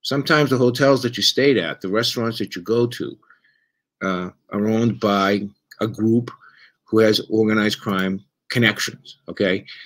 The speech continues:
So the last thing that th-, they wanna do is they don't want to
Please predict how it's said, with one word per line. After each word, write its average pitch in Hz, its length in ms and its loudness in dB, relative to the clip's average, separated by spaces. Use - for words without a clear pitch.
So 135 140 4
the 127 100 6
last 180 320 6
thing 175 160 6
that 143 140 2
th-, 110 180 -4
they 135 180 6
wanna 107 320 0
do 90 440 0
is 92 520 -4
they 127 140 4
don't 139 260 6
want 123 260 0
to 107 380 2